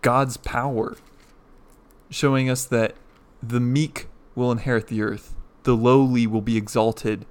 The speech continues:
and the exalted will be made low. He established the Christian church the early church, and they were persecuted. They were burned alive at Nero's garden parties as human torches.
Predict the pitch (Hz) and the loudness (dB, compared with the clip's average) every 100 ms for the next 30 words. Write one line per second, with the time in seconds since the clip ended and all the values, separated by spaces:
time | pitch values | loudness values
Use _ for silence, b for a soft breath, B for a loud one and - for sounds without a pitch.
0 | b - 120 110 110 120 110 - 113 104 | b -6 -2 -2 0 0 0 -2 -6 -6
1 | 104 107 110 107 - - - - - - | -6 -4 -4 -6 -8 -10 -10 -18 -20 -2
2 | 139 127 120 b b b _ _ - 123 | 0 0 -2 b b b _ _ -6 0
3 | 151 147 147 147 135 - 139 131 120 - | 4 4 2 -2 -6 -4 -4 -4 -8 -6
4 | 131 120 - - b b b b _ 120 | -6 -6 -12 -18 b b b b _ 0
5 | 131 135 127 - 139 120 120 110 - - | 2 4 2 0 -2 -2 -4 -4 -8 -12
6 | 117 131 165 151 - 170 135 - - - | 2 2 2 2 4 4 -2 -8 -10 -12
7 | - - b b b - - 120 120 127 | -18 -20 b b b -20 -14 -2 0 2
8 | 131 110 - - - _ _ - - - | 2 0 -4 -18 -20 _ _ -20 -20 0
9 | - 143 160 139 120 117 127 123 110 107 | 2 4 2 0 0 4 4 4 0 -4
10 | - - - - 196 233 131 123 110 - | -6 -20 -20 -8 -2 2 4 4 2 -2
11 | - 120 131 110 - 104 95 - - - | 4 6 6 2 0 -2 -4 -12 -14 -4
12 | 120 113 - - - 151 143 135 131 117 | -2 -2 -6 -16 -6 -2 -2 -4 -6 -8
13 | - - - | -8 -12 -14